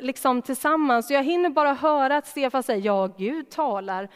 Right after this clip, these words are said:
"Ja, det är bra", tänkte jag. "Det, det gör han ju." Och så kommer han upp här och så delar han ett profetiskt budskap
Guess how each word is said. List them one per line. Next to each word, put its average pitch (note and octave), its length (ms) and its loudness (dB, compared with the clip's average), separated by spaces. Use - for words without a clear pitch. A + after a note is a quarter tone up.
"Ja, G3 160 -12
det A3 100 0
är A#4 100 4
bra", G3+ 200 -4
tänkte A3 300 -4
jag. G3+ 120 -4
"Det, D4 240 0
det B3 120 -4
gör G#3+ 200 -2
han F#3+ 200 -8
ju." G3+ 180 -6
Och - 280 -2
så F4+ 100 -2
kommer F#4+ 260 4
han E4+ 180 4
upp - 280 -2
här G3+ 260 0
och A3+ 100 -2
så D4+ 120 -6
delar D#4 600 -2
han G3 360 -8
ett F#3+ 120 -10
profetiskt G#3+ 880 -10
budskap - 680 -10